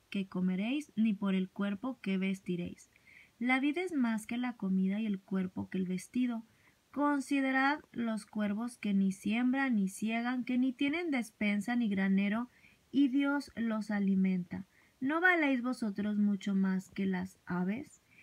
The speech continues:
¿Y quién de vosotros podrá, con afanarse, añadir a su estatura un codo?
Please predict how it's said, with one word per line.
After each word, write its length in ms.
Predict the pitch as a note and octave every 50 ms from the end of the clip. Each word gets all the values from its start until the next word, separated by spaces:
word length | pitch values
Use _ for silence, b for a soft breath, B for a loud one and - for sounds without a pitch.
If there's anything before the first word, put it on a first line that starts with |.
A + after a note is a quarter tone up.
| b b _
¿Y 120 | - D#4 D#4
quién 200 | - F4 F4 F4
de 80 | G4
vosotros 600 | F#4 F#4+ F#4 D#4+ - C#4 B3+ - A#3+ A#3+ B3 A#3+ -
podrá, 540 | _ - A3 G#3 G3 F#3+ F#3 F#3 F3+ F3+
con 340 | - - G3+ G3+ G3 G3 - _
afanarse, 760 | - G#3 F#3+ - G3+ G3+ G3+ G3+ G3 G3 G3 F#3+ - A3 A3 - -
añadir 500 | G3 G#3 G#3 G#3+ G#3+ A3 A3+ B3+ C4+ C#4+
a 140 | D4 D4+ C#4+
su 140 | - C4
estatura 840 | A#3 A3 G3 _ - G3+ F#3+ F#3+ _ - G#3 G3+ G3 G3 G3 G3 - _
un 260 | - G#3+ G3+ G3+ G3+ G3 - _
codo? 440 | - F#3+ F#3 F3+ F3+ F3+ G3+ A#3 D4+